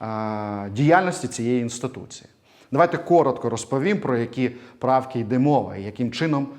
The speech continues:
буде покращено. Більш того, розповім, звідки будуть кошти. Бо зазвичай, коли ти подаєш правку, ти також маєш вказати, звідки на це взяти додаткові кошти. Або забрати з іншої статті, або додатково десь залучити, тоді ти можеш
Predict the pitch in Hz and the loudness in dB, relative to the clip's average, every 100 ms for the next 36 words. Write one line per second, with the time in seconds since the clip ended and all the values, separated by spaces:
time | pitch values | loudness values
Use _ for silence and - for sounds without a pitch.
0 | - 104 117 117 120 143 135 - 120 104 | -12 -4 -4 -2 -2 2 0 0 -6 -2
1 | 120 196 - 143 117 117 123 160 208 135 | 2 2 2 2 4 0 0 0 2 2
2 | 135 202 180 156 165 165 - 180 131 - | 2 0 0 2 2 2 4 6 6 2
3 | - - - - - 139 151 175 185 - | -10 -16 -20 -14 -2 2 2 4 4 4
4 | 147 147 147 139 143 143 175 220 247 104 | 4 2 2 4 4 4 4 4 2 -10
5 | - - 139 156 202 170 120 147 147 143 | -14 -8 -2 0 2 2 2 4 2 -2
6 | - 143 110 113 101 - 214 - - _ | 0 0 2 0 -2 -2 -4 -6 -20 _
7 | _ _ - 123 117 165 - 202 160 131 | _ _ -6 -2 2 2 2 2 2 2
8 | 156 180 139 104 127 123 147 120 127 - | 2 2 0 2 2 2 0 0 -2 0
9 | 147 151 151 104 - - - 107 113 202 | -2 -2 0 -2 -2 -12 -2 0 4 4
10 | 139 - - 120 113 120 123 - 104 214 | 4 -4 -14 -6 -2 2 0 0 0 2
11 | 254 214 196 - 175 151 110 101 131 107 | 2 2 0 -2 -4 0 0 0 -2 0
12 | 107 - 214 214 180 175 151 156 151 151 | -4 4 6 6 4 2 2 0 0 -4
13 | 123 - 113 208 123 107 139 139 | -4 -4 -2 -2 -2 -2 -2 -4